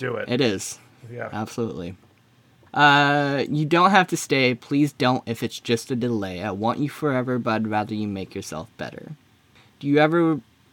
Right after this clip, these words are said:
Speaker 2: oh God, here's where it gets, if, if anybody who knows this, who this is pointed towards or anything, and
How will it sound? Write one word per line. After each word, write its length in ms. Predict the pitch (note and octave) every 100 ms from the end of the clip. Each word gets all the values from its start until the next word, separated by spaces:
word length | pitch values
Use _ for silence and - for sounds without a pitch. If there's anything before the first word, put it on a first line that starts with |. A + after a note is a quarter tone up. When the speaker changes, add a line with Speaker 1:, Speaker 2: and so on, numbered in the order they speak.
| _ _ _ _ _ _ -
Speaker 2:
oh 180 | F#2
God, 260 | F#2+ E2+ E2
here's 220 | A#2+ A#2+
where 120 | A#2
it 100 | F#2
gets, 400 | F2+ - - - - _ _ _ _
if, 260 | D#3+ - - _
if 200 | A2+ - -
anybody 420 | A3 B3+ F#3 B2+
who 80 | B2+
knows 560 | G#2 F#2 G2 A2+ - - -
this, 600 | - A#2 - - - - - B2
who 120 | C#3+
this 240 | C3 B2
is 180 | B2+ A2+
pointed 420 | - A2+ A2 C3
towards 300 | C3 D3 D3
or 60 | D#3
anything, 440 | D3+ D3+ D#3+ D#3+
and 400 | - G#2+ G2 G2